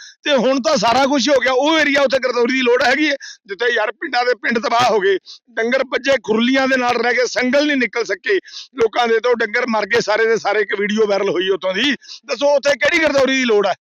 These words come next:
ਉੱਥੇ ਜੇ ਮੰਤਰੀ ਗਏ ਨੇ ਲੋਕਾਂ ਤੱਕ ਰਾਹਤ ਪਹੁੰਚਾਉਣ, ਨਿਗਰਾਨੀ ਕਿਹਦੀ ਕਰਨਗੇ ਉੱਥੇ ਜਾ ਕੇ? ਮੈਨੂੰ ਇਹ ਨਹੀਂ ਸਮਝ ਆਉਂਦੀ ਵੀ ਨਿਗਰਾਨੀ ਕਾਹਦੀ ਇਹਨਾਂ ਨੇ ਕਰਨੀ ਹੈ। ਲੋਕਾਂ ਤੱਕ ਰਾਹਤ ਪਹੁੰਚਦੀ ਕਰਦੇ ਪਏ ਨੇ? ਬਿਲਕੁਲ ਵੀ ਨਹੀਂ।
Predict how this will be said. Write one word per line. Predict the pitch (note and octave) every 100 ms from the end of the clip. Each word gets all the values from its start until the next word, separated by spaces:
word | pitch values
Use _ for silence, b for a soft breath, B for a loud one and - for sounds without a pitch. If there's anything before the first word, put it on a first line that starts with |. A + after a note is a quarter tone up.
| b b b
ਉੱਥੇ | F3+ F#3 A3+
ਜੇ | A#3+
ਮੰਤਰੀ | A#3 G#3 - B3+
ਗਏ | A3+
ਨੇ | A#3+
ਲੋਕਾਂ | C#4+ A#3+ -
ਤੱਕ | C4+ B3
ਰਾਹਤ | A#3 C4+
ਪਹੁੰਚਾਉਣ, | C#4 B3 B3 G#3+ - _
ਨਿਗਰਾਨੀ | A3+ B3 B3+ C#4+ D#4 E4+
ਕਿਹਦੀ | D4+ F4 E4+
ਕਰਨਗੇ | D#4 C4 A3
ਉੱਥੇ | F#3+ E3
ਜਾ | C3
ਕੇ? | B2 A2+ _ _ _
ਮੈਨੂੰ | G#3 C#4 B3
ਇਹ | A#3+
ਨਹੀਂ | D4
ਸਮਝ | C4 C4+
ਆਉਂਦੀ | C4+
ਵੀ | D4+ D4
ਨਿਗਰਾਨੀ | A#3 A3+ B3+ D4
ਕਾਹਦੀ | C#4 C#4
ਇਹਨਾਂ | D#4 D4+
ਨੇ | D4
ਕਰਨੀ | C#4 C#4+ C4+
ਹੈ। | A3 B -
ਲੋਕਾਂ | A3+ G3+ C4
ਤੱਕ | C4+
ਰਾਹਤ | B3 B3+
ਪਹੁੰਚਦੀ | B3+ - C4 C#4
ਕਰਦੇ | C4+ B3 B3
ਪਏ | C#4+ C#4+
ਨੇ? | C4
ਬਿਲਕੁਲ | _ A#3 C#4+ C#4+ D#4
ਵੀ |
ਨਹੀਂ। | D#4+ D4